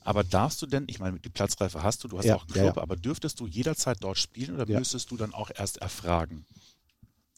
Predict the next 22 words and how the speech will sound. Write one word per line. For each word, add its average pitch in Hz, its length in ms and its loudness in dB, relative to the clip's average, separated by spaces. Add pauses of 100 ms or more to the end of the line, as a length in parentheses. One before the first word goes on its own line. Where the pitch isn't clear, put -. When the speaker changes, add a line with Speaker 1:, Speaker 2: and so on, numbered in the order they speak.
(120)
Speaker 2:
Nein, 101 240 4
ähm, 104 280 6 (1400)
so 113 200 2
wie 110 60 2
ich 113 100 6
das 123 180 10
jetzt, - 360 6
äh, 107 100 6
oder 98 400 4
wie 95 140 -6
ich 104 120 0
das - 320 -2 (960)
weiß 92 460 4
oder 101 140 -2
kenne, 120 300 6 (460)
ähm, 95 640 2 (720)
muss 110 320 0
man 104 440 4
da 95 340 6 (600)
sich 101 180 -2
Startzeiten 131 580 4
reservieren. 123 540 4